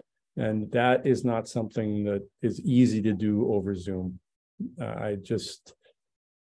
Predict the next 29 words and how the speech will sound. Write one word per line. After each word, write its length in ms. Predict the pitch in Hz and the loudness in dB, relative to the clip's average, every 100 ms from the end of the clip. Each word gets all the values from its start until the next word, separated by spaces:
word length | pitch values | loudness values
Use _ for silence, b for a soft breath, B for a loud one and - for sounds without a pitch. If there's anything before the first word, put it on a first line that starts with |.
| _ | _
uh, 400 | - 104 101 98 92 - _ _ _ | -6 -2 0 -2 -4 -10 _ _ _
so 240 | - 165 147 | 2 6 8
I 120 | 147 | 8
think 300 | - 208 202 | 8 6 6
it's 160 | 139 - | 4 6
necessary, 640 | 123 135 170 175 190 247 247 - _ _ _ _ _ _ _ - | 6 6 2 4 4 4 -2 -12 _ _ _ _ _ _ _ -4
uh, 260 | 131 123 120 | -2 0 -2
to, 460 | - 139 127 123 123 | -2 2 4 4 6
um, 500 | 123 120 117 117 110 - - _ _ _ _ _ _ _ - | 4 2 0 -2 -6 -14 -20 _ _ _ _ _ _ _ 2
to 100 | 135 | 4
maintain 540 | 135 131 131 127 127 | 6 6 6 4 4
in-person 480 | 156 131 123 131 135 | 4 4 4 2 2
contacts. 400 | 123 127 123 156 | -2 -4 -4 0
I 100 | 165 | 2
think 200 | 151 214 | 6 6
it 140 | 165 82 - 123 - - | 6 2 -6 -12 -10 0
can 120 | 135 | 2
be 120 | 127 | 2
done 320 | 110 123 120 120 | 2 2 2 0
a 80 | 120 | -2
lot 280 | 113 117 | 0 -2
less 400 | 120 113 139 - - | -2 -2 -2 -6 -6
than 120 | 131 | -4
it 60 | 123 | 2
was 240 | 123 127 | 4 4
in 80 | 135 | 2
the 60 | 123 | -2
past. 420 | 131 131 139 - | -4 -6 -8 -6
I, 200 | 127 113 | -2 -2